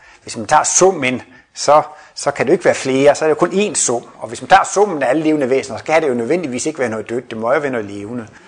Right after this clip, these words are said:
Men summen af alt, hvad der eksisterer, det har så ikke nogen begrænset størrelse.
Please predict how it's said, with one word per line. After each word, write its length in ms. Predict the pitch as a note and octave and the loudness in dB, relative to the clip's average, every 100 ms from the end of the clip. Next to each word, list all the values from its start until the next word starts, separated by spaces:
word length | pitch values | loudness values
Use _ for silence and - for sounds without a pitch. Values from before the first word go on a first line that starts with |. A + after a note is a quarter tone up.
| - - - - | -20 -20 -20 -12
Men 120 | - | -4
summen 540 | B2+ - - B3 B3 D#3+ - | 2 4 6 6 4 -6 -2
af 240 | D#3 - | -2 0
alt, 260 | D#3 F3+ F3 | 2 2 2
hvad 100 | C#3+ | -4
der 60 | C3+ | -4
eksisterer, 540 | B2+ A#2 D#3+ D3 F#2+ - _ - - - | -4 -6 -2 -2 -4 -10 _ -20 -20 -4
det 100 | D3 | 0
har 280 | D#3 F#3 - | 4 4 4
så 60 | D3 | -4
ikke 320 | D#3 F3+ - | -4 -4 -4
nogen 380 | C#3 C#3 D#3 D#3 | -4 -2 -2 -6
begrænset 520 | - - D#3+ A#2+ C3+ | -10 -2 -2 -2 -6
størrelse. 640 | - - G#2 G2 B2 - | -6 -4 -4 -4 -6 -8